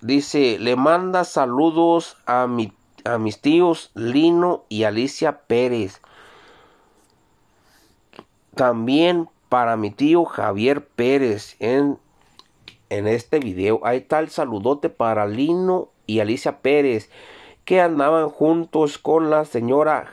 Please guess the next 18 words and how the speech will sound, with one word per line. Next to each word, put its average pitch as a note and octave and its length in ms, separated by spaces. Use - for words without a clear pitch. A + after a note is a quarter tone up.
Javi-, A2+ 680
con B2+ 200
la A#2+ 80
señora B2 440
Cleotilde D#3+ 1000
y B2 120
Javier G#2+ 520
Gamiño. G#2+ 600
Aquí D#3 320
ya F3 80
los F3 180
vimos, E3+ 320
ya D#3 120
los E3+ 160
conocimos, C#3+ 840
ya D3 120
los D#3 160
saludamos. C3 800